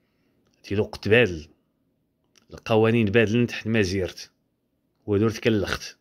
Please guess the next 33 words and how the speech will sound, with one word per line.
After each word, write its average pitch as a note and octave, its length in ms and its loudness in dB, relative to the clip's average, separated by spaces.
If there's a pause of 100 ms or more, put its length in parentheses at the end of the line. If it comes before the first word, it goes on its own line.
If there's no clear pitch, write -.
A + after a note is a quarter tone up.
(840)
يمكن G2+ 260 -6
يا A2 120 4
اللي F2+ 160 0
يولي G#2 320 0
زرينين G2 500 0
سكرنا، G#2+ 320 -4
ولي G2+ 240 2
زرينين. G2 640 -2 (240)
يزيد C3+ 360 -2
لا D3+ 140 2
يدار B2 280 0
كاموشي C3+ 640 -4 (360)
يا A#2+ 80 2
اللي G#2+ 140 0
سكرنا B2 300 -4
فيفتي A#2+ 340 -6
فيفتي. A#2+ 560 -4 (320)
أرتقارنت A#2+ 520 0
كي A#2+ 120 0
ألف G#2+ 120 -2
وتسعمية F#2+ 380 -4
وستين G#2+ 320 -2
دا G2 340 -4
ألف، G2 160 -6
آه، F#2+ 420 0
ألفين G#2+ 280 -2
وتلاتة G#2+ 300 -2
وعشرين F3 360 -2
ما F3 80 -4
تخربقت. - 640 -4 (1500)
هاتي G2 160 -4
المجتمع A#2 600 2
الذكوري. A#2+ 680 2